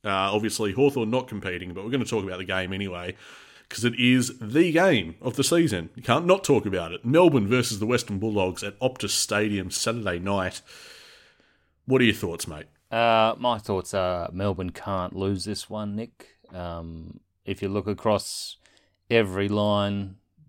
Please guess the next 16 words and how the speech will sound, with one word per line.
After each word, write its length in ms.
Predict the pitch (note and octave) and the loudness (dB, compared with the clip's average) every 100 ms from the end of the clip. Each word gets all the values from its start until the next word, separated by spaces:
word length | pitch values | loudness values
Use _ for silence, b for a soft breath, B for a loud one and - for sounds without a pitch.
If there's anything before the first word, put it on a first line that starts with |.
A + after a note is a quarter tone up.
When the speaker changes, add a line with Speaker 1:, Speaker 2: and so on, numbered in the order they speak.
| _ | _
Speaker 2:
that, 240 | G#2+ A2 _ | -4 -4 _
you 120 | C#3+ | -4
know, 280 | G2+ F#2 F2+ - _ - | -2 -2 -6 -16 _ -2
I 140 | A#2+ | 0
think 420 | A2+ A2+ G2+ - _ _ _ _ - | 0 -2 -4 -8 _ _ _ _ 0
every 320 | B2 G#2 G2 | 0 2 0
Melbourne 360 | G2 G2 F#2+ E2+ | 0 -2 -4 -4
player 460 | F#2+ F#2 F#2+ A#2 | 0 0 0 -2
makes 340 | G#2+ G#2+ G2+ - | -2 -2 -2 -4
it 140 | G#2 | -6
into 240 | G#2 G#2 G2 | -4 -4 -2
that 260 | G2 G2 - _ _ | -2 -4 -8 _ _
Western 460 | G2+ G#2 - G2+ F2+ | -4 -4 -4 -6 -4
Bulldogs 480 | G#2 G2+ F#2+ F#2 | -2 -2 -2 -4
lineup. 400 | G2 G2 G#2+ A#2+ - - _ | -4 -4 -2 -4 -10 -20 _
Uh, 460 | G2+ F#2 F2 E2+ | -8 -6 -6 -8